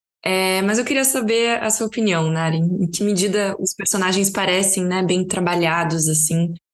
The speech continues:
pela autora? Acho que a gente pode aprofundar isso que a gente vinha falando, do pai do Iman, da,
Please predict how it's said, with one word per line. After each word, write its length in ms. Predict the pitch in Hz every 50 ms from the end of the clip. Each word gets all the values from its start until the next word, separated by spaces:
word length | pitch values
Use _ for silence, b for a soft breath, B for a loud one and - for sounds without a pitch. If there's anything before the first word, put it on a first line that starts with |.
| _ -
pela 160 | - 165 165
autora? 280 | 170 170 170 185 170 175
Acho 120 | 170 -
que 60 | -
a 40 | 180
gente 160 | - - -
pode 180 | - 180 175 185
aprofundar 460 | 180 - 170 - 202 185 170 170 175
isso 180 | 175 175 - -
que 60 | 190
a 40 | 170
gente 240 | 170 180 - - 175
vinha 200 | 156 170 170 165
falando, 580 | 170 - 165 147 156 170 185 185 180 170 170 156
do 140 | - 160 156
pai 300 | 160 - 165 165 165 165
do 140 | 156 156
Iman, 640 | 160 160 165 180 185 175 165 156 156 156 151 147 151 -
da, 280 | - 151 147 147 147